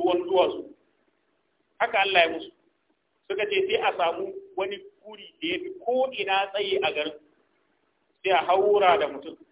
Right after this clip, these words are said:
sai a sako shi kai shi ta ƙasa.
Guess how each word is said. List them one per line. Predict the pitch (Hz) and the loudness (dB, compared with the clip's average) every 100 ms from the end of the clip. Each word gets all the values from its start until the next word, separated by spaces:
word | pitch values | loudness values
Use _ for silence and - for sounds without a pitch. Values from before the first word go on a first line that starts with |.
| _ _ _ _ _ _ _ _ _ | _ _ _ _ _ _ _ _ _
sai | 170 190 | -2 0
a | 170 - | 0 0
sako | 185 185 190 | -2 0 -2
shi | 185 - - | -2 -8 -4
kai | 190 | -2
shi | 175 - | -2 -8
ta | 160 | -8
ƙasa. | 165 - | -8 -8